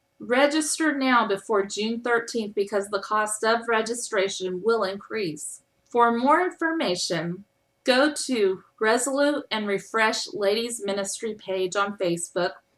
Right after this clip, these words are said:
or you can send an email at resolute and refresh L M at gmail dot com. That's resolute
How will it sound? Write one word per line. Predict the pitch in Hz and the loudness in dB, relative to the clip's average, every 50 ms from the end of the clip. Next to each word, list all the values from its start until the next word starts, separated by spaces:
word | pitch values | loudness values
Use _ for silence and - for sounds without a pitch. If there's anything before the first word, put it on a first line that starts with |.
| _ _ | _ _
or | - 294 311 311 | 6 6 6 6
you | 285 277 262 | 4 2 0
can | - 294 254 240 | 0 -2 -2 -2
send | - - 254 247 240 240 | -4 -4 -4 -4 -2 -4
an | - - 214 | -4 -4 -4
email | 220 247 285 285 247 202 196 196 202 - - 196 | -4 -4 -2 -2 -2 0 0 -2 -2 -4 -2 0
at | 190 185 180 - - _ _ _ _ _ _ _ _ | 0 0 0 -2 -6 _ _ _ _ _ _ _ _
resolute | - 220 233 247 247 247 294 285 285 294 294 285 - - _ | -2 2 2 2 2 2 0 2 4 4 4 2 -2 -6 _
and | 214 214 208 202 | -6 -4 -4 -4
refresh | 196 196 180 - - - - 233 226 226 240 233 - - - - _ | -4 -4 -6 -8 -12 -4 0 2 2 2 2 0 -2 -6 -8 -8 _
L | - 196 202 311 - 254 - - | 0 2 4 4 4 2 0 -2
M | 202 185 180 175 180 196 214 226 - - _ | -2 -2 -2 -2 -2 -4 -6 -8 -10 -6 _
at | 196 202 - 165 | 0 0 0 0
gmail | 170 - 208 220 214 220 220 220 220 | -2 -4 -2 -2 0 2 2 0 2
dot | 214 208 202 - - | 4 4 4 4 2
com. | - - 190 175 170 160 165 165 - _ _ _ _ - | -2 0 0 0 0 0 -4 -6 -10 _ _ _ _ -4
That's | 214 220 214 202 - - - - - | 0 4 4 4 4 2 -4 -10 -10
resolute | - 196 202 208 220 226 226 269 262 254 269 277 277 269 - | -4 0 2 4 4 4 4 2 2 2 2 0 0 -4 -6